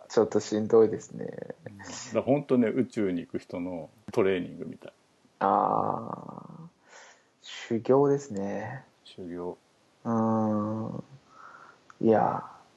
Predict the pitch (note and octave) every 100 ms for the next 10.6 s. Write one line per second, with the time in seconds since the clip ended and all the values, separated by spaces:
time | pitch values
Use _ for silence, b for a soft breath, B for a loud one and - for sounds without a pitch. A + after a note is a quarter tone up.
0 | _ - C#3 E3+ - - F#3+ F#3+ - G2
1 | G2 - - - - F2+ F2+ - - -
2 | C3 F#3+ C#3 A2 G2 - - - - -
3 | F2 D2+ A2 C3+ b b b b _ G#2+
4 | G#2 C3 G#2+ C#3 D#3+ D#3 E3+ B2 F#2 F2
5 | G2 G2 G#2 A2+ G#2+ G#2 F2 E2 F2+ -
6 | G#2 F#2+ F#2 F2+ F#2 F2 F2+ F2+ - _
7 | _ A#2 G#2+ G#2+ G#2 - - - - A2
8 | A#2+ B2+ C#3 - - - A#2+ A#2 C3 B2
9 | F#2+ F2 A2 A2+ - A#2 A#2+ A#2+ A#2+ G#2+
10 | A2+ G#2 A2 F2 D#2 D2+